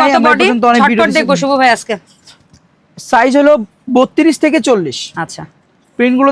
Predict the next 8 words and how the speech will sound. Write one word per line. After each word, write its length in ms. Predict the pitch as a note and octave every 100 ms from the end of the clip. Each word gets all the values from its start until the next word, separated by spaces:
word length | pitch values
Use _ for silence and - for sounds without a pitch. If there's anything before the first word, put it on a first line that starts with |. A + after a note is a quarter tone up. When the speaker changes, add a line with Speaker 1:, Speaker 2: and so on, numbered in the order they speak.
| A#3+
Speaker 1:
দিবেন, 160 | C#4 B3+
যারা 160 | A#3+ A#3+ A#3
নিবেন 180 | A#3 A3+ -
স্ক্রিনশট 380 | A#3+ A3 A3+ F#3+
দিবেন। 180 | A3 A#3+ - _ _
Speaker 2:
হুম। 180 | G3 G3+ C4 _ _ _ _ _ _ - F#3
Speaker 1:
আমাদের 240 | G3+ G#3+ A3 -
স্ক্রিনে 260 | - C4+